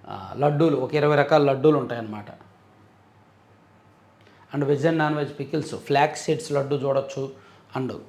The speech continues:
గోధుమ లడ్డు, గోందు లడ్డు, ఇట్లా డిఫరెంట్ డిఫరెంట్ ఐటమ్స్ ఉంటాయి వీళ్ళ దగ్గర. కావాల్సిన వాళ్ళు బుక్ చేసుకోండి. టెన్ పర్సెంట్ ఆఫర్లు ఉన్నాయి. అలాగే రెండు తెలుగు రాష్ట్రాల్లో కంప్లీట్ ఫ్రీ డెలివరీ ఉంది.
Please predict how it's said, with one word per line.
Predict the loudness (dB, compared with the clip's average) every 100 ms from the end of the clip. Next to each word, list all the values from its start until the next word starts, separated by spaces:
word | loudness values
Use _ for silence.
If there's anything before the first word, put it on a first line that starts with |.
| -20 -14
గోధుమ | 2 4 4 4
లడ్డు, | 0 0 -4 2
గోందు | 2 4 2
లడ్డు, | 0 -2 -6
ఇట్లా | 0 2 2 -8 -20 -20 -6 -4
డిఫరెంట్ | 2 2 2
డిఫరెంట్ | 2 0 0
ఐటమ్స్ | 0 0 -2 -4
ఉంటాయి | -2 -2
వీళ్ళ | -2
దగ్గర. | -2 -2 -4 -4 0
కావాల్సిన | 4 6 4 0
వాళ్ళు | 0 0
బుక్ | -2 -6 -4
చేసుకోండి. | -4 -2 -2 0 -2 -4 2
టెన్ | 2 4
పర్సెంట్ | 2 2 -2 0
ఆఫర్లు | -2 -2 -2 -2
ఉన్నాయి. | 0 -2 -2 -4 -4
అలాగే | 0 2 2 -4 -10 -20 -20 -20 -6
రెండు | 2 4
తెలుగు | 6 6 8
రాష్ట్రాల్లో | 6 6 4 4 4
కంప్లీట్ | 2 2 2 0
ఫ్రీ | 0 2
డెలివరీ | 6 6 6 6
ఉంది. | 2 -2 -4